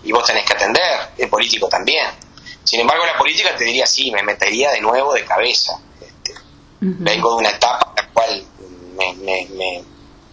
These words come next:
Speaker 1: me cautivó aquella salida de la dictadura, el volver a la democracia, el ver las manifestaciones, el ver lo que era un político hablando en televisión, todas cosas raras para lo que éramos de esa generación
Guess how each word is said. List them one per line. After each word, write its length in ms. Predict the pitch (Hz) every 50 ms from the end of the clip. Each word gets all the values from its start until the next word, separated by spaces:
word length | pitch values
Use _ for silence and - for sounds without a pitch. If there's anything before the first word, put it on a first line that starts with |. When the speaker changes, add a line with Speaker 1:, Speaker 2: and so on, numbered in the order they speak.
| - - - - -
Speaker 1:
me 260 | 104 107 110 110 -
cautivó 960 | - 127 127 131 135 131 - - - 143 143 151 175 190 196 202 196 - -
aquella 340 | - 104 104 - 123 - 123
salida 440 | 113 - 110 107 113 123 127 123 117
de 60 | 110 107
la 60 | 104
dictadura, 580 | 104 107 - - 107 110 123 151 170 165 151
el 60 | 123 107
volver 280 | 104 104 104 113 113
a 40 | 110
la 100 | 107 101
democracia, 760 | 98 98 95 - - 135 147 156 156 - - 120 117 113 117 - - - - - - - -
el 140 | 104 101 110
ver 100 | 120 123
las 120 | 120 -
manifestaciones, 920 | 107 101 98 95 98 95 - - 90 85 - - 151 156 151 131 123 110 - 98
el 100 | 98 104
ver 100 | 117 117
lo 140 | 113 107
que 60 | - 110
era 80 | 110
un 80 | 110 -
político 320 | 107 101 107 107 107 98
hablando 240 | 98 101 104 104 101
en 60 | 98 -
televisión, 560 | 95 90 87 90 - - 135 156 156 139 -
todas 160 | 123 113 -
cosas 260 | - 131 - 101 92
raras 380 | - 131 151 156 151 127 101 95
para 160 | - 90 90
lo 80 | 92 92
que 80 | - 113
éramos 240 | 113 110 104 98
de 60 | 104 104
esa 160 | - 104 98
generación 640 | 95 95 95 92 90 - - 156 165 165 170 -